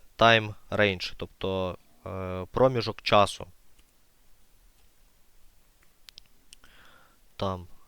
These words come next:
range. Та введемо проміжок часу, е, коли нам треба дізнатись, е,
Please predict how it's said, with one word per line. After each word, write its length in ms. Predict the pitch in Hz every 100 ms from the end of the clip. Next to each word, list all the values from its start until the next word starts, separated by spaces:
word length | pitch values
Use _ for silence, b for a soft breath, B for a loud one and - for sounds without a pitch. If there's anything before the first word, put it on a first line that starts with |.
| - -
range. 480 | 123 143 139 - - - - _ b b b b _ _
Та 220 | 143 143
введемо 580 | 104 104 107 117 135 123 - -
проміжок 480 | 117 120 110 110 -
часу, 520 | - 156 - 123 113
е, 760 | 90 107 104 101 98 98 95 92 B B B B B B B B B _
коли 300 | 135 139 160
нам 160 | 127 117
треба 480 | 135 143 131 113
дізнатись, 840 | 104 104 120 120 - 98 - - 92
е, 1000 | 92 95 95 95 92 92 87 87 85